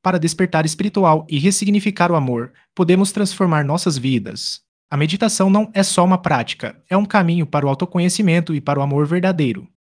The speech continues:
Conclusão. Em resumo, as técnicas de meditação que exploramos são verdadeiros pilares em nossa jornada de despertar espiritual e ressignificação do amor. Ao integrar essas práticas em nosso cotidiano,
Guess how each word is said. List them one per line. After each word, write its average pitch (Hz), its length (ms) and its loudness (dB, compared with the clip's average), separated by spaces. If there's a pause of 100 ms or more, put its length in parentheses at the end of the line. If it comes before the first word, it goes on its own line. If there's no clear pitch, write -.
Conclusão. 208 560 0
Em 135 100 0
resumo, 165 540 0
as 190 200 -2
técnicas 185 540 0
de 170 100 0
meditação 180 600 2
que 180 100 -2
exploramos 180 460 2
são 202 180 2
verdadeiros 180 580 2
pilares 165 460 2
em 139 100 0
nossa 156 280 0
jornada 160 440 2
de 180 120 2
despertar 180 500 2
espiritual 202 760 0
e 151 80 -2
ressignificação 202 880 0
do 143 120 0
amor. 135 400 -2 (340)
Ao 127 140 2
integrar 165 420 2
essas 185 280 0
práticas 160 520 0
em 160 60 2
nosso 151 300 2
cotidiano, 156 720 0